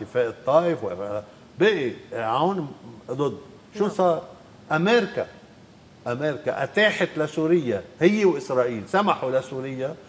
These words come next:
Speaker 1: انهم يفوتوا على لبنان بالتسعة، ويفوتوا على قصر بعبده. ما كان ممكن الطيران السوري، السخاي السوري او الميج السوري تضرب قصر بعبده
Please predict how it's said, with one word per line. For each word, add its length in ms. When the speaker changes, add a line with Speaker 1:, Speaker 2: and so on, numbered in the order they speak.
Speaker 1:
انهم 300
يفوتوا 460
على 240
لبنان 520
بالتسعة، 340
ويفوتوا 460
على 240
قصر 380
بعبده. 460
ما 80
كان 320
ممكن 400
الطيران 680
السوري، 580
السخاي 500
السوري 520
او 200
الميج 480
السوري 400
تضرب 420
قصر 260
بعبده 460